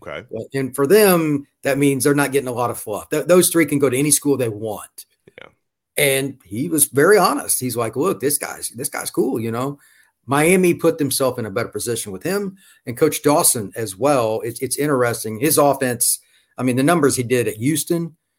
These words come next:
Speaker 2: uh, what he did with, for Clayton Tune, he made Clayton Tune a lot of money. And when quarterbacks do well, wide receiver recruits listen.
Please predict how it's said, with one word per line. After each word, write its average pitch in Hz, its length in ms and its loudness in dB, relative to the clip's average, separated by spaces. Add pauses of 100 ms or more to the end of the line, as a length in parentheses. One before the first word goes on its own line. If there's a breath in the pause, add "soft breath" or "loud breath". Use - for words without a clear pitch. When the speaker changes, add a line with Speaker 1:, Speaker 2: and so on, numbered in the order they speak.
(240)
Speaker 2:
uh, 104 180 -6
what 120 160 -2
he 123 60 -4
did 127 100 0
with, 107 180 -4
for - 80 -8
Clayton 127 340 -2
Tune, 143 180 2
he 165 60 4
made 170 220 2
Clayton 151 240 2
Tune 143 220 2
a 113 60 -2
lot 113 140 2
of 90 60 -4
money. 98 420 -8 (380)
And 98 80 -10
when 90 100 -14
quarterbacks 247 580 2
do 240 140 -6
well, 220 480 -2 (280)
wide 123 200 -2
receiver 147 400 -2
recruits 139 500 -6
listen. 104 320 -4